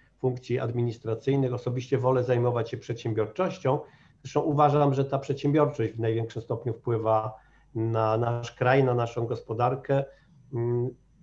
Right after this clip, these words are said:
i z-, może z tego powodu, że ponieważ już zajmuję się tym czterdzieści lat, w tym roku właśnie dokładnie mija czterdziestolecie istnienia mojej firmy, czyli dziesięć lat za czasów P R L-u i trzydzieści lat za obecnych czasów,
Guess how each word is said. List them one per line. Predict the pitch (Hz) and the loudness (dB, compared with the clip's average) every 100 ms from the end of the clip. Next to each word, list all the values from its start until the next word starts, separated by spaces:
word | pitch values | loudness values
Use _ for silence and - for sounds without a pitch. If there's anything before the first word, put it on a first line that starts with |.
| - | -8
i | 135 131 131 | -4 0 -2
z-, | 123 - | -4 -4
może | 156 165 156 | -2 0 -2
z | |
tego | - 143 | -2 0
powodu, | 139 131 143 143 123 | 0 2 2 0 -2
że | 123 | -2
ponieważ | 123 127 131 127 123 | 0 0 2 2 0
już | 123 117 | 0 0
zajmuję | 123 127 139 139 | 2 4 2 2
się | |
tym | - 127 | -2 -8
czterdzieści | - 120 113 135 - 135 | -4 -4 -2 -2 0 2
lat, | 131 139 139 | 4 4 0
w | - | -8
tym | - 123 | -4 -2
roku | 123 - | -2 -4
właśnie | 113 113 117 120 120 - - _ - | -4 -4 -2 -2 -2 -12 -20 _ 0
dokładnie | 127 131 151 147 143 139 | 0 4 4 6 4 4
mija | 139 135 | 4 4
czterdziestolecie | 135 - 120 117 123 - 120 127 123 143 | 0 -4 -4 -2 -4 0 2 2 0 -8
istnienia | 135 - 127 131 123 | -10 -4 -2 2 2
mojej | 120 123 120 | 2 0 -2
firmy, | 131 123 120 135 - - _ _ _ _ | -2 0 0 -2 -4 -12 _ _ _ _
czyli | 117 98 | -10 -2
dziesięć | 131 - 127 | -2 0 0
lat | 127 127 117 | 4 2 2
za | 120 | 0
czasów | - 123 - 117 | 2 0 -2 -6
P | - | 2
R | 120 123 | 4 6
L-u | 131 135 | 6 4
i | 131 | 0
trzydzieści | - 120 131 - | -2 -2 -2 -2
lat | 120 120 123 - - _ _ - | 0 2 0 -4 -20 _ _ -6
za | 101 117 | 0 2
obecnych | 120 117 123 - 120 | 2 2 2 0 -6
czasów, | - 117 120 143 160 - | 0 0 2 -2 -2 -6